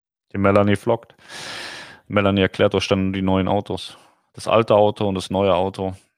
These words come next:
Melanie kennt sich sehr gut aus mit Autos, ne? Fährt auch immer die Felgen kaputt, die Melanie. Ehrlicherweise nicht. Ich hab die alle kaputt gefahren.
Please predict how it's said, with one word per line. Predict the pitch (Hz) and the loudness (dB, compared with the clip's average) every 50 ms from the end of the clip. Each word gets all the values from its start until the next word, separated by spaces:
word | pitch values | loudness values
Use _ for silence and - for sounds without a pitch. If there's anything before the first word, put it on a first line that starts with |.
| _ _ _ _ - | _ _ _ _ -8
Melanie | - 101 101 101 101 98 | -2 0 0 0 0 -2
kennt | - - 98 98 | -2 -4 -4 -4
sich | - - | -4 -4
sehr | - 107 104 | -2 -2 -2
gut | 101 101 95 | -2 -4 -4
aus | - - 95 - | -4 -4 -6 -8
mit | 95 92 92 | -8 -8 -6
Autos, | 90 90 87 - 90 - - | -6 -6 -8 -10 -12 -10 -8
ne? | 117 135 - _ _ _ _ _ _ _ _ _ _ _ _ _ _ _ _ _ _ _ _ _ _ _ _ _ _ _ _ _ _ _ _ _ _ _ _ _ _ _ _ _ _ _ _ _ _ _ _ _ _ _ _ _ _ _ _ _ _ _ _ _ _ _ _ _ _ _ _ _ _ _ _ _ _ | -8 -8 -10 _ _ _ _ _ _ _ _ _ _ _ _ _ _ _ _ _ _ _ _ _ _ _ _ _ _ _ _ _ _ _ _ _ _ _ _ _ _ _ _ _ _ _ _ _ _ _ _ _ _ _ _ _ _ _ _ _ _ _ _ _ _ _ _ _ _ _ _ _ _ _ _ _ _
Fährt | - - 107 98 - | -4 -2 0 0 0
auch | 92 | 0
immer | 104 101 104 98 | 0 0 -2 -2
die | 98 | -2
Felgen | - - 101 101 98 95 90 | -2 0 0 0 0 -2 -6
kaputt, | - - - - 92 - - | -10 -10 -10 -8 -8 -8 -6
die | 90 | -6
Melanie. | 87 87 87 90 90 90 87 - - - - - _ _ _ _ _ _ _ _ _ _ _ - | -4 -4 -4 -4 -4 -6 -8 -10 -12 -16 -20 -20 _ _ _ _ _ _ _ _ _ _ _ -8
Ehrlicherweise | - 95 95 - - 98 92 92 92 90 90 90 | -8 -6 -4 -2 0 0 2 2 2 2 0 -2
nicht. | 90 87 87 - - | -4 -4 -6 -6 -6
Ich | - - | -4 -4
hab | 104 - | -4 -2
die | - 101 92 | -2 -2 0
alle | 80 92 95 92 | 0 0 0 -2
kaputt | - 95 95 98 90 - | -4 -4 -4 -4 -4 -6
gefahren. | - 92 - - 85 87 85 - | -8 -8 -6 -6 -6 -6 -6 -10